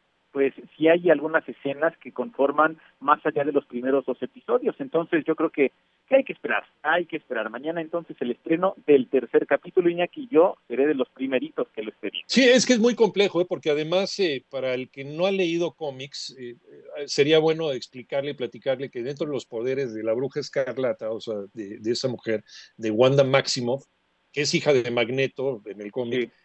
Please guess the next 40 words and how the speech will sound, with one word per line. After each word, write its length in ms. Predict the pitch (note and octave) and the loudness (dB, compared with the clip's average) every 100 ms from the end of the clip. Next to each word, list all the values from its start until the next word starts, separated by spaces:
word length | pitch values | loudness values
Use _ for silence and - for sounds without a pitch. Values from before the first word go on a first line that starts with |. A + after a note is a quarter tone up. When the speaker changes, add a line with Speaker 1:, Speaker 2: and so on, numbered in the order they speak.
| _ _ | _ _
Speaker 2:
eh, 240 | B2+ B2 B2 | -4 -2 -2
están 460 | C#3 - E3+ F#3 F#3+ | -4 4 4 4 2
el, 220 | D#3 C#3+ - | -6 -6 -2
la 120 | C#3 | -2
alteración 500 | C3+ D3 C#3+ E3 E3+ | 0 0 0 0 -4
de 100 | F3+ | 0
la 100 | C#3+ | 0
realidad, 480 | C3+ C3+ C#3 D#3 C#3+ _ _ | -2 -4 -4 -8 -8 _ _
¿no? 120 | A2+ G#2+ | -20 -14
O 340 | C#3+ F3 C#3 | -14 -14 0
sea, 140 | D3 D3 | 0 2
puede 180 | E3+ | 4
alterar 420 | F#3 F3 D3 D3+ E3 | 4 4 0 0 -2
la 100 | D3+ | -4
realidad, 440 | C3+ B2 C3 C#3+ | -4 -4 -2 -2
las, 320 | C#3 B2 - | -4 -8 -6
las 220 | A#2+ A#2+ - | -10 -10 -6
fuerzas 400 | E3 - E3 A#2+ | -8 -6 -8 -6
del 200 | A#2 A2 | -8 -8
caos, 360 | C3 D3 D3+ | -10 -8 -10
de 80 | A#2 | -6
las 160 | A2 - | -6 -4
teorías 320 | A#2 B2+ B2+ | -4 -2 -2
del 180 | C3+ A2+ | -4 -6
caos, 340 | A#2 C#3 - _ _ - | -8 -8 -10 _ _ -8
las 180 | A#2 | -8
puede 200 | - D3+ | 2 2
alterar 420 | D3 C#3+ B2+ C3 C3+ | 2 4 4 4 4
ella 200 | C3 B2+ | 0 -4
con 160 | A2 | -8
sus 200 | - - | -14 -14
poderes, 400 | - B2+ C3 G#2+ | -10 -6 -6 -8
sus 200 | - A2 | -12 -14
poderes 340 | - A2+ B2 A2+ | -6 0 0 0
mutantes. 540 | A#2 - B2+ A#2+ - | -4 0 -2 0 -6
Entonces, 300 | A2+ D#3+ C3+ | -2 -2 -2
a 60 | C3 | 0
partir 320 | C#3 - G3 | 0 6 6
de 100 | G3 | 8
ahí, 260 | D#3+ F3 | 6 4